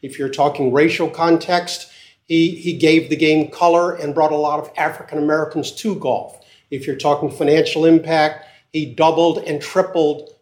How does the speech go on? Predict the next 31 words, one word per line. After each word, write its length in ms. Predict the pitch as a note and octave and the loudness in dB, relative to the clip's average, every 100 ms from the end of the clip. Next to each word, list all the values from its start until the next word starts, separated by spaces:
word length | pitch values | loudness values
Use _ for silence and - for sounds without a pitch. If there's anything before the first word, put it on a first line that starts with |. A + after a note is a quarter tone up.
| _ | _
the 100 | D3 | -2
amount 260 | D3 D3+ D3+ | 0 0 0
of 140 | C#3+ | -2
money, 720 | C#3 E3 E3 E3 D#3 D3+ _ _ | -2 2 4 2 0 -6 _ _
um, 420 | C#3+ C3+ C3 C3 C#3 | -6 -4 -6 -8 -6
that 180 | C#3+ | -6
purses 420 | - F3+ E3 - - | -4 -2 -2 -4 -2
were 120 | D3+ | 0
worth 340 | D3+ D#3 D3+ | 2 2 0
on 100 | C#3+ | -4
the 80 | C#3+ | -4
P 180 | - D#3 | -4 -8
G 180 | B2+ C#3+ | -2 -2
A 120 | C3+ | 0
Tour. 360 | - D#3+ A#2+ - - | 0 0 0 -10 -6
So 180 | - A3 | 0 2
hi-, 180 | A3+ A3+ | 2 0
his, 340 | G#3 G#3 - | -2 -2 -4
his, 300 | F3+ F3 - | -6 -6 -8
his 240 | - F3 F3 | -4 0 2
impact 560 | C4+ C#4+ F#3+ E3 D#3 | 2 2 2 2 0
is, 260 | D#3 C#3+ - | -4 -4 -2
is 240 | F3 D#3 | -2 0
enormous 880 | E3+ D#3 E3+ B3+ B3 C#3 C3+ - - | 2 4 6 6 4 -2 -8 -12 -12
in 140 | - D#3+ | -2 -2
a 100 | C#3+ | 0
number 440 | F3 G#3+ B3+ G#3+ D3+ | 2 2 2 0 0
of 60 | |
different 340 | D#3 F3 E3+ D3+ | -4 -2 -4 -6
spheres. 800 | - C4 B3 - - - - _ _ _ _ | -8 -6 -6 -6 -10 -20 -20 _ _ _ _
Um, 400 | E3+ D#3 D#3 D3+ | 0 2 2 0